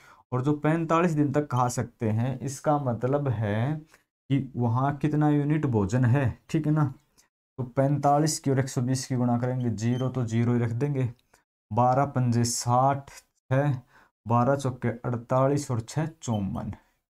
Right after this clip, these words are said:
ठीक है, पाँच हजार चार सौ यूनिट वहाँ पे भोजन है। अब क्या कहता है, यदि उस छात्रावास में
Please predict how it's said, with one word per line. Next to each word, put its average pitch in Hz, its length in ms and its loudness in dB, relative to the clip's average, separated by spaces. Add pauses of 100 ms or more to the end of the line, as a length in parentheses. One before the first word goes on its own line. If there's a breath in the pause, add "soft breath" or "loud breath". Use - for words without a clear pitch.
(200)
ठीक 180 140 2
है, 139 180 -2 (1040)
पाँच 139 300 2
हजार 135 420 2
चार 101 280 0
सौ - 240 -4
यूनिट 110 360 -2
वहाँ 113 260 0 (100)
पे 127 80 0
भोजन 107 420 -2 (140)
है। 107 140 0 (960)
अब 151 160 0
क्या 175 160 4
कहता 170 360 2
है, 143 160 2
यदि 147 220 2 (140)
उस 214 220 -2
छात्रावास 151 640 2
में 160 120 -4